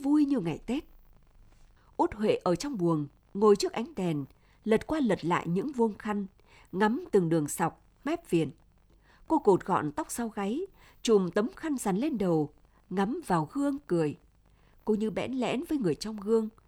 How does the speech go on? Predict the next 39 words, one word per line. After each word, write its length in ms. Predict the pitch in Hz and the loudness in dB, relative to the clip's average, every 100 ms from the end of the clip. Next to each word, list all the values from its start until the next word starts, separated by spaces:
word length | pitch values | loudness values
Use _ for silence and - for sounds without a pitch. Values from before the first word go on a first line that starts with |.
| _ - - | _ -20 -12
dí 200 | 170 233 | 0 0
ngón 220 | 359 277 | 2 -2
tay 160 | - 330 | -2 -4
trỏ 260 | 302 226 156 | -2 0 0
vào 160 | 170 | 2
lúm 180 | 175 233 320 | 2 0 -2
đồng 200 | 202 170 | -2 0
tiền 280 | 185 165 | 0 0
trên 240 | 151 285 277 | -2 -6 -4
má 160 | 220 330 | -6 -2
mình, 320 | 196 165 143 - _ - _ - | 0 0 -2 -10 _ -20 _ -2
nheo 280 | 208 240 | 0 0
mắt 340 | 254 302 - - | -4 -6 -4 2
tự 180 | 185 - | 2 2
chế 200 | - 196 294 | -4 -4 -4
mình. 220 | 170 135 - _ _ _ - _ - _ _ - | -6 -6 -10 _ _ _ -20 _ -20 _ _ -6
Phút 200 | 254 - | -6 -4
chốc, 240 | 269 311 - - - - | -4 -6 -8 -20 -20 -10
cô 260 | - 208 196 | 2 4 4
ấp 340 | - 339 - | 4 -2 -4
cả 160 | - 170 | -4 -2
tấm 200 | - 214 | -2 -4
khăn 200 | - 302 | -4 -4
lên 200 | 285 285 | -2 -2
ngực, 260 | 175 156 - _ _ _ _ - | 0 0 -2 _ _ _ _ -8
mắt 300 | 185 262 - | -6 -6 -6
thẫn 160 | 226 - - | -8 -6 -6
thờ 320 | 185 160 147 | -2 0 0
lắng 160 | 165 208 | 0 -2
nghe 240 | 277 285 285 | -2 -4 -2
tiếng 320 | - 233 381 | -2 -2 -2
tim 240 | - 294 180 | -4 -2 0
mình 240 | 170 147 147 | 0 -2 -4
hòa 260 | 190 190 | -2 -2
cùng 240 | 175 190 160 | -2 -2 -2
tiếng 240 | 185 311 | -4 -4
đàn 160 | 247 156 | -6 -4
của 200 | - 156 | -2 -2
cha. 380 | - 233 247 | -2 -8 -8